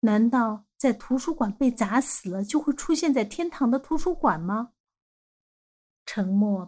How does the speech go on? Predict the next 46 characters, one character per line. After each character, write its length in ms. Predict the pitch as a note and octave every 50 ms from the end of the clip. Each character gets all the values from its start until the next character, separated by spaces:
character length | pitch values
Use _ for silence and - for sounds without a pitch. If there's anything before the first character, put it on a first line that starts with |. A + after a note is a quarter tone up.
| -
悲 240 | - C#4+ D4 C#4+ C#4+
催 240 | C#4+ - - - D#4+
地 100 | - C#4+
想 400 | A#3+ - - A3 F#3 - G3 G3
着， 240 | - G3+ F#3+ G3 - _ _ _ _ _ _ _ _ _ _ _
回 200 | - A#3 B3 C#4
过 200 | B3+ E4 D#4 C#4+
神 520 | - - B3+ G#3 G#3 G#3+ A#3 B3 B3 - _ _
就 160 | - A#3+ G#3+
将 200 | G3+ A3 G#3+ G3+
目 240 | G#3+ A3+ A#3 G#3+ G3
光 380 | F#3+ - A#3 G#3+ A3 G#3+ A3 G#3+ _
放 180 | - A#3 G3+ G3
在 140 | G3+ F#3+ F#3
巨 240 | - - - B3
大 180 | G#3+ G3+ G#3 F#3+
的 120 | F#3 F#3+
图 240 | F3+ - - - A3
书 180 | G#3+ - C#4+ C4
馆 260 | - A3 F#3+ F#3+ F3+
内。 260 | F#3 G#3 G#3 G#3 G#3 - _ _ _ _ _ _ _ _ _ _ _ _ -
“哪 160 | C4 A#3 G#3+
怕 180 | G#3 - D#4+ D4+
是 140 | - E4+
巨 320 | D#4 E4 - G4+ G4+ F#4 D#4
人 100 | C4 B3
族 200 | B3 B3+ A#3 A3+
的 100 | B3 B3+
图 240 | B3 - - A#3+ A#3
书 180 | - - D4+
馆， 460 | C#4+ - A3+ G3 F#3 F#3+ G#3 A#3 A#3+ -
也 140 | A3 A3 G3+
不 140 | G#3 G#3 G#3+
用 240 | G#3+ C4+ D4 C#4+ C#4+
这 180 | - F#4 F#4
么 140 | E4+ D#4 B3
大。 360 | G3 - F#3 G3 - - _ _ _ _ _ _ _ _ _ _ _ _ _ _ _ _ _ _ _
”“有 200 | - B3 A#3 A3+
人 220 | A3 G#3+ A3+ G#3+ A3
吗？” 540 | B3 C4+ D4 D4 C#4+ C#4+ C#4+ C#4+ C#4 - _ _ _ _ _ _ _ _ _ _ _ _ _ _ _ _ _ _ _ _ _ _ -
沉 180 | - - A3+ A3
默 440 | F#3+ G3+ A3+ A#3+ G#3+ G3 F#3 F#3+ G3
轻 360 | - - - - E4 E4 E4
声 240 | - - C#4+ B3+ C4
呼 280 | B3+ - - A#3 A3
唤， 340 | G#3 - A#3 G3+ F#3+ F#3+